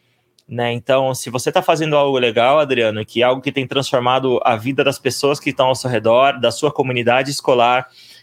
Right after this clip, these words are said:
e, sobretudo, também a sua vida, né? Querendo ou não, quando a gente transforma a vida dos nossos alunos, transforma a maneira de dar aulas,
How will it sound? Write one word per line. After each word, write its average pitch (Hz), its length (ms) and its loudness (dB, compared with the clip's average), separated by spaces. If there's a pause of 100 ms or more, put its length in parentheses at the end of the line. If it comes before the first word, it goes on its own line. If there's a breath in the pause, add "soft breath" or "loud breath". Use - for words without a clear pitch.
e, 120 60 -4
sobretudo, 139 480 -2
também 127 400 0
a 139 80 -2
sua 160 320 0
vida, 123 420 -2
né? 120 220 -4
Querendo 123 320 -2
ou 117 60 -2
não, 123 160 -2
quando 123 140 0
a 120 60 2
gente 123 220 -10
transforma 127 360 0
a - 20 -2
vida 120 160 -4
dos 113 120 -10
nossos 123 280 -2
alunos, 120 420 0 (180)
transforma 135 440 0
a - 20 -2
maneira 131 320 0
de 113 100 -10
dar 123 220 2
aulas, 117 640 0